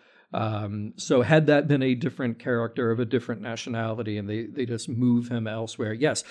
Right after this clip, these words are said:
you can have a drug trade coming out of China or coming out of Hong Kong or coming out of Thailand or, or whatever. Um, but I, I just, I like the dynamic they got out of the relationship between Bond and Sanchez.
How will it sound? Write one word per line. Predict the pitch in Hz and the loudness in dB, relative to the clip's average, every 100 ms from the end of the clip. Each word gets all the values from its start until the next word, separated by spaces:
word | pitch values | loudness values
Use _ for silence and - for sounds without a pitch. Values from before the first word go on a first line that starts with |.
| - - | -12 2
you | 160 | 6
can | 139 | 8
have | 151 | 8
a | 139 | 6
drug | 120 127 123 117 | 4 2 2 0
trade | - 117 117 | -2 0 0
coming | 135 117 113 | -2 -2 0
out | 110 | -2
of | 107 - | -4 -6
China | 127 110 98 92 | -6 -4 -4 -6
or | - 104 | -8 -8
coming | 135 117 113 | -6 -4 -4
out | 110 | -4
of | 107 | -4
Hong | 104 113 101 | -4 -4 -4
Kong | 110 113 98 90 | -4 -4 -4 -6
or | 98 | -8
coming | - 117 117 | -8 -6 -4
out | 104 | -6
of | 107 - | -8 -8
Thailand | - 117 113 104 101 95 101 | -6 -4 -2 -4 -6 -8 -8
or, | 101 | -8
or | 104 120 | -6 -6
whatever. | 113 110 107 101 95 92 85 - - - - | -4 -4 -4 -6 -8 -12 -12 -18 -20 -20 -12
Um, | 104 101 101 101 101 - _ - - | -8 -6 -8 -8 -12 -16 _ -20 -18
but | 214 139 127 | -4 2 4
I, | 127 165 | 2 2
I | |
just, | 147 180 | 0 0
I | 175 | 4
like | 156 147 | 6 6
the | 151 | 4
dynamic | 117 117 107 117 131 110 101 | 2 2 2 2 2 0 -4
they | - 98 | -4 -6
got | - 104 90 92 | -4 -8 -8 -12
out | - 107 107 | -10 -8 -6
of | 95 98 151 | -10 -12 -8
the | 120 | -6
relationship | 104 104 95 113 - 104 - | -4 -4 -6 -10 -10 -12 -14
between | - 113 98 95 | -14 -8 -6 -4
Bond | 110 98 92 92 - | -4 -6 -8 -12 -14
and | 98 92 | -14 -12
Sanchez. | - 92 90 - 87 - | -12 -12 -12 -14 -16 -18